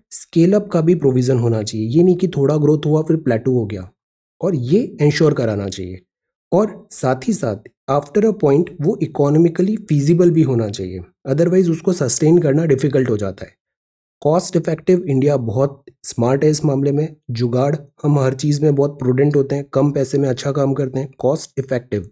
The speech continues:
इकोनॉमिकल होना चाहिए। दूसरी चीज़ है कि एक ट्रेंड बनाए हम। अक्सर हमारे यहाँ जो आर एंड डी कर रहे हैं, प्रोफेसर्स हैं या फिर साइंटिस्ट हैं, ये मतलब इतना कूल नज़र नहीं आते हैं। We need to make them cool,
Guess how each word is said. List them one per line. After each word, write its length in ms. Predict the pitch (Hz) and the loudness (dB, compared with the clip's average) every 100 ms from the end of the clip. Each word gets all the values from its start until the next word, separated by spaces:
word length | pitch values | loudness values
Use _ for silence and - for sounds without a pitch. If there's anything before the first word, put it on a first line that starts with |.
| - | -16
इकोनॉमिकल 600 | 123 135 135 139 139 143 | -4 0 2 2 0 -2
होना 240 | 127 110 101 | -2 -4 -4
चाहिए। 340 | 98 92 92 _ _ _ _ _ _ _ _ _ - | -6 -8 -12 _ _ _ _ _ _ _ _ _ -8
दूसरी 340 | 131 160 - 233 | -2 0 2 0
चीज़ 280 | 175 151 | 0 -2
है 80 | 147 - - _ _ - | -2 -6 -16 _ _ -6
कि 180 | 196 - | -4 0
एक 140 | 196 - - | 0 0 0
ट्रेंड 300 | 131 156 147 | 4 4 4
बनाए 280 | 117 104 | 2 0
हम। 300 | 98 98 92 _ _ - | -4 -8 -14 _ _ -8
अक्सर 300 | 180 - 190 | -6 2 4
हमारे 260 | 165 160 160 | 4 4 4
यहाँ 120 | 165 | 2
जो 200 | 156 160 | 2 2
आर 280 | - 120 127 | 2 0 2
एंड 140 | 135 | 2
डी 100 | 143 | 2
कर 200 | 143 135 | 2 2
रहे 120 | 131 | 2
हैं, 300 | 127 135 131 | 0 -2 -4
प्रोफेसर्स 640 | 131 120 113 131 127 139 131 | -4 -4 -2 -4 0 -2 0
हैं 200 | 127 127 | 0 2
या 180 | 127 127 | 2 2
फिर 260 | 139 139 | 0 0
साइंटिस्ट 640 | 139 127 117 127 143 143 - | 0 0 0 2 0 -2 -2
हैं, 240 | 131 127 _ - | -4 -6 _ -6
ये 260 | 147 226 220 | -2 2 2
मतलब 380 | 185 180 202 175 | 2 0 2 2
इतना 280 | 160 185 | 2 0
कूल 320 | 196 170 165 180 | 2 4 4 6
नज़र 300 | 160 147 151 | 4 4 4
नहीं 280 | 131 139 | 4 2
आते 240 | 135 107 104 | 0 0 -4
हैं। 160 | 101 _ 127 | -8 _ -12
We 240 | 135 220 | -4 0
need 240 | 170 185 180 | 4 2 2
to 120 | 220 | 2
make 280 | 156 147 147 | 4 2 0
them 180 | 175 180 - | 0 0 -2
cool, 140 | 143 | -2